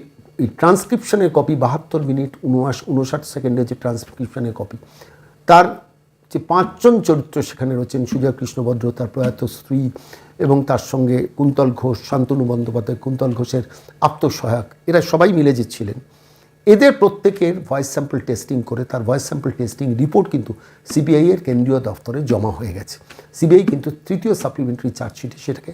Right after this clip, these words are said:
অ্যাটাচ করেনি। এটা অ্যাটাচ করলেই বোঝা যাবে যে দুধ কা দুধ, পানি কা পানি।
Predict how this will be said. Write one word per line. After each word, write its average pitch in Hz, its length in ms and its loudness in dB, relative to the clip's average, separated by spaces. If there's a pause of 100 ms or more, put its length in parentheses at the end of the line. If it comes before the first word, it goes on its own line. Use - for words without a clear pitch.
অ্যাটাচ - 360 -6
করেনি। 104 300 -12 (480)
এটা 190 200 4 (160)
অ্যাটাচ - 340 0
করলেই 170 240 2
বোঝা 113 300 -2
যাবে 101 200 -6 (520)
যে 117 260 -2 (280)
দুধ 139 280 2
কা 151 80 4
দুধ, 127 180 2 (100)
পানি 117 180 -2
কা 120 120 -2
পানি। 113 200 -6